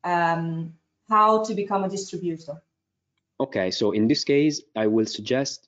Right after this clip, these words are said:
Speaker 2: to write an email to, uh, wallcoverings at technographica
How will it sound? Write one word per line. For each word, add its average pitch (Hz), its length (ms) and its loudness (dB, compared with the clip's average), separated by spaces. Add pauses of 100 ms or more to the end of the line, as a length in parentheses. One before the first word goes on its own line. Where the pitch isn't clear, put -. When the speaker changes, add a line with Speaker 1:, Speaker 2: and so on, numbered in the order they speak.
Speaker 2:
to 107 380 2
write 104 420 0
an 107 220 -2
email 123 260 2
to, 95 460 -2
uh, 95 260 -2
wallcoverings 131 1000 0 (180)
at - 400 -8 (260)
technographica 104 840 -4